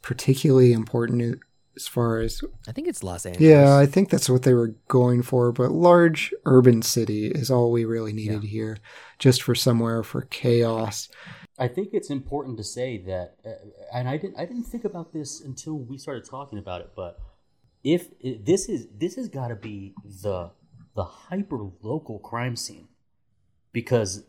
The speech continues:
Speaker 3: uh, and, and there's a bit of opulence they show, but not that much. Uh, y-, y-,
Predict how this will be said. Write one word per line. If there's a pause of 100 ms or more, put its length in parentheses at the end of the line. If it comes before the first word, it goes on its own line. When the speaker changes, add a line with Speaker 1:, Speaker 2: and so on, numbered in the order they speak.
(180)
Speaker 3:
uh,
and,
and
there's
a
bit
of
opulence
they
show, (220)
but
not
that
much. (300)
Uh,
y-,
y-,